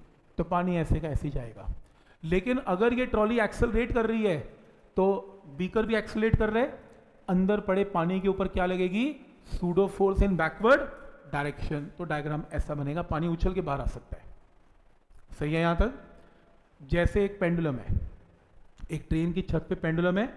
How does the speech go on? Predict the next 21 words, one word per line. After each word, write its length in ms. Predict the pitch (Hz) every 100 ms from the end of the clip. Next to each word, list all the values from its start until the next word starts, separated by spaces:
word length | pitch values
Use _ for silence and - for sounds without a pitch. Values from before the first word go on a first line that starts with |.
| - - - - _ _ _ 156
One 260 | 156 170
meter 200 | 175 175
per 160 | - 165
second 320 | - 170 175
square 200 | - 170
से 120 | 170
train 220 | 175 170 170
accelerate 360 | 165 185 180
कर 140 | 180 175
रही 140 | 190
है। 140 | 208 269 - - - - _ 160
ये 200 | 202 262
pendulum 460 | 254 220 220 226
आपको 260 | 208 190 208
यहाँ 160 | 190 190
टिका 220 | 185 190
हुआ 120 | 185
दिख 180 | 180 175
नहीं 120 | 185
सकता, 340 | 170 - - 135 - - - - - _ _
क्योंकि 200 | 190 185